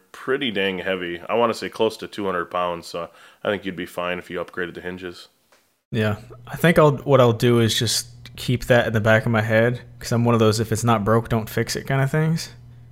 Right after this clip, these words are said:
Speaker 2: So I'll,
Speaker 1: Mm-hmm.
Speaker 2: I'll leave it as long as, and, you know, who knows? Maybe this, maybe this plenty's strong enough to,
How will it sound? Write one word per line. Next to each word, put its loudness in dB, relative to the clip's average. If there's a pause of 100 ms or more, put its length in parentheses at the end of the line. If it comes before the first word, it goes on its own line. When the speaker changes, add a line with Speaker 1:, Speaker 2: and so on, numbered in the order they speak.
Speaker 2:
So 2
I'll, 4
Speaker 1:
Mm-hmm. 2
Speaker 2:
I'll 6
leave 2
it 2
as 0
long 2
as, -2
and, 0
you -2
know, 4
who 0
knows? 4
Maybe 2
this, -2
maybe 0
this -2
plenty's 0
strong 0
enough 0
to, -2